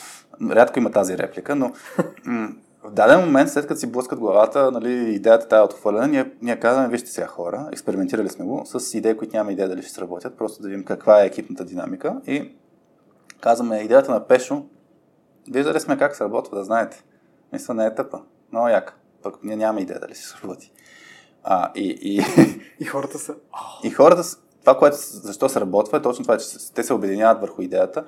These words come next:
Speaker 1: тя не, не, не влиза в същия си вид, който,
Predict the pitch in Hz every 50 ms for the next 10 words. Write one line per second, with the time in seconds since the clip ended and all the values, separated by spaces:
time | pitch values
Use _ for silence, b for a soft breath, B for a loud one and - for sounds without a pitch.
0 | b b b b _ - 98 101 104 101 98 98 95 - - 90 87 - - 104
1 | 113 135 123 104 - - 117 110 - - 95 - - 90 85 92 92 - - -
2 | - _ _ _ _ _ _ _ _ _ _ _ - 98 92 90 - - 90 90
3 | 87